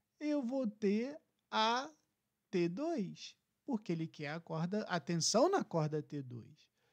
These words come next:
Esse cara vai puxar esse sistema pra baixo,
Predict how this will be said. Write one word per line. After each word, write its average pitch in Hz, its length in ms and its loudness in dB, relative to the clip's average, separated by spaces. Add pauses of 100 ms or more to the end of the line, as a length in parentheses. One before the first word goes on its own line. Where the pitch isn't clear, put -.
(360)
Esse 262 500 6
cara 170 400 4
vai 175 240 4
puxar 170 600 0
esse 180 520 2
sistema 180 460 -4
pra 233 180 -2
baixo, 247 400 0